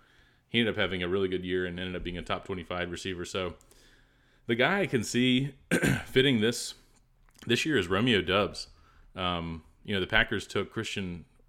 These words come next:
Watson much earlier than Doubs, but, I mean, it's very possible that Christian Watson is not the best <laughs> rookie wide receiver here.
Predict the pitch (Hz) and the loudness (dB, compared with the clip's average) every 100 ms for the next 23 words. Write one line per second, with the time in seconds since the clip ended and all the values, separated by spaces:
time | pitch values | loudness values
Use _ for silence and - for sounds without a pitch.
0 | _ 95 117 - 85 85 - 113 120 95 | _ -2 -2 -2 -8 -8 -4 -4 -2 -2
1 | 107 92 85 85 85 85 82 - 85 - | 0 2 0 -2 -2 -2 -6 -8 -8 -8
2 | - _ _ _ _ - 104 104 120 98 | -20 _ _ _ _ -8 -2 0 -2 -4
3 | 107 180 147 104 110 - 87 85 80 - | -4 -4 -2 -4 -6 -6 -4 -4 -6 -10
4 | - - - - - 110 98 90 101 - | -20 -20 -18 -12 -6 -6 -4 0 -2 -2
5 | 80 101 92 - 92 92 - 131 - 101 | -8 -8 -10 -6 -2 -2 0 0 0 0
6 | 98 82 - 95 85 90 85 | 0 -2 -4 -4 -2 -4 -6